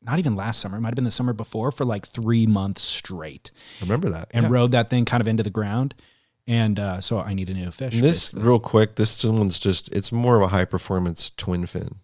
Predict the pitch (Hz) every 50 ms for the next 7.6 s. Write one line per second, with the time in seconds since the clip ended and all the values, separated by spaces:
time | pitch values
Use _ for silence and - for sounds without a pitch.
0 | _ _ - - 90 90 85 - 90 85 - 92 98 107 98 95 - _ - -
1 | 104 101 95 92 - - - 95 95 92 90 85 - - 95 95 98 95 - 98
2 | 95 90 - 92 92 92 90 - - 92 90 85 82 - 92 90 87 85 85 -
3 | - _ _ _ _ _ _ _ _ _ _ _ _ _ _ - 98 90 90 -
4 | - 95 87 - - - 90 85 85 85 85 82 82 80 82 - - - - -
5 | - 98 98 95 104 104 - - - - - 120 110 - 143 143 - 143 113 101
6 | 110 104 98 92 90 - - - - 98 98 98 98 101 104 101 104 - - 101
7 | 95 101 98 - 113 117 123 127 127 123 -